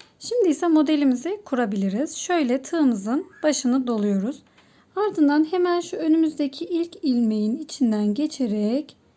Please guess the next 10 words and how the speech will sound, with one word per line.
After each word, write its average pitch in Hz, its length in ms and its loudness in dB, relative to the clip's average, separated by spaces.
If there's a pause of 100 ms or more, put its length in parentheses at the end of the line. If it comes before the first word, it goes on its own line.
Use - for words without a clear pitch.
(420)
şöyle 254 460 0
bir 311 200 2
tane 233 300 0
ilmek 247 520 -2
çıkartıyoruz. 247 920 -6 (1300)
Devam 311 380 4
edelim. 220 480 0
Hemen 330 400 0
bir 311 120 2
yanındaki 254 760 0